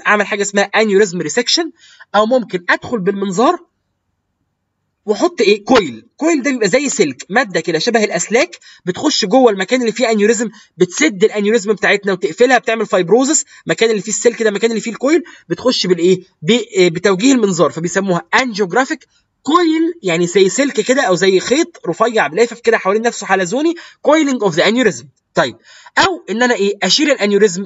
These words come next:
بالسبلين مع بعض، ساعات بنضطر لو كان في نزيف شديد او مش قادر اعمل عمليه، بشيل الطحال، بعمل سبلينكتومي معاها ايه؟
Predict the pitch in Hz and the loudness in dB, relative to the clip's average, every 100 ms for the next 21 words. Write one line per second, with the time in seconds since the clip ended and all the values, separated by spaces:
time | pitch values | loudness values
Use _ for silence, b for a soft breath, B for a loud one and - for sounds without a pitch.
0 | - 165 214 180 - 190 208 185 156 151 | -4 -2 -2 -4 -4 -2 0 0 0 2
1 | 185 180 - 180 180 175 - 196 185 B | 0 0 -4 -4 -4 -6 -2 -2 -2 B
2 | B - 156 180 180 202 180 190 170 175 | B -6 -2 -2 -2 -2 -2 -2 -2 -4
3 | 175 170 160 - 214 208 202 180 180 190 | -4 -6 -6 -2 0 0 2 2 4 2
4 | 175 B - - 220 - - 160 208 214 | 0 B -6 -2 -2 -4 -6 0 0 2
5 | 196 185 156 165 160 202 - 196 190 b | -2 -2 -6 -6 -2 -2 -2 -4 -4 b
6 | b 147 160 175 156 147 143 | b 0 0 0 -4 -6 -6